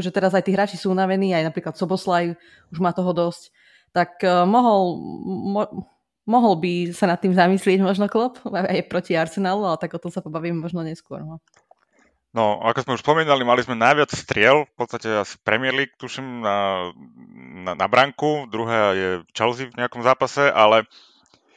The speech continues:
Speaker 2: e, nejaké veľké úplne super šance sme podľa mňa nemali. A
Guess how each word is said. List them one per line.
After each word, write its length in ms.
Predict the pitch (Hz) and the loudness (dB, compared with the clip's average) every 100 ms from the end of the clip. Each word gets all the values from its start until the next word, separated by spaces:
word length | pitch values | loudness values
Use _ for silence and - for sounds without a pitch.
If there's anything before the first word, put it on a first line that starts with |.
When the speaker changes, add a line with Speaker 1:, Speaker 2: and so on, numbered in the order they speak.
| _ - | _ -8
Speaker 2:
e, 320 | 110 120 120 113 | -2 -2 -2 -10
nejaké 320 | 127 196 202 156 | -4 -2 -2 4
veľké 480 | 185 240 247 226 | 6 6 4 2
úplne 160 | 202 202 | 2 -2
super 240 | - - | -2 -2
šance 320 | 214 208 190 175 | 2 2 0 -2
sme 160 | 190 | -2
podľa 160 | 196 190 | 2 2
mňa 120 | 196 226 | 2 0
nemali. 240 | 220 123 107 _ _ _ _ _ _ _ _ _ _ _ _ | 2 2 0 _ _ _ _ _ _ _ _ _ _ _ _
A 120 | - | 2